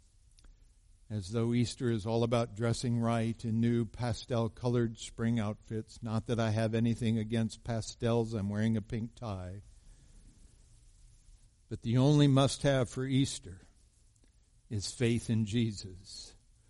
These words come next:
whose resurrection marks the beginning of a new creation for all who will come to him.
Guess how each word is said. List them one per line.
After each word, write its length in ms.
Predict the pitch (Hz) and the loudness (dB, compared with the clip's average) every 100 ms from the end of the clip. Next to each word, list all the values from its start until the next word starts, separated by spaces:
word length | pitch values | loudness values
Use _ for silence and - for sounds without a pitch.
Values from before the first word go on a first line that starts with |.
| _ - _ _ - | _ -20 _ _ -10
whose 200 | 110 95 | -8 -2
resurrection 1000 | 113 123 101 123 107 131 - - 127 113 | 2 2 2 -4 -2 -2 -2 -2 2 4
marks 380 | 120 123 113 - | 4 2 -2 -8
the 80 | 127 | -4
beginning 580 | 117 107 120 120 117 117 | -4 0 4 6 6 4
of 100 | 110 | 2
a 60 | |
new 260 | 107 117 120 | 2 2 2
creation 720 | - 123 110 113 101 123 104 | 0 0 0 0 -2 -4 -6
for 220 | - 107 | -6 -6
all 360 | 107 117 117 117 | 0 2 2 0
who 160 | - 113 | -4 -6
will 160 | 110 | -6
come 260 | - 117 107 | -4 -4 -2
to 60 | 107 | -4
him. 340 | 104 101 | -6 -8